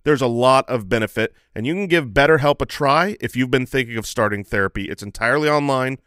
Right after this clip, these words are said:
It's convenient and flexible. It's also easy to get started. You just fill out one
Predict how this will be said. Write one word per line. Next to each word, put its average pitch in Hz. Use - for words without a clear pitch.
It's -
convenient 127
and 143
flexible. 117
It's -
also 196
easy 160
to 135
get 139
started. 165
You 107
just 104
fill 127
out 117
one 151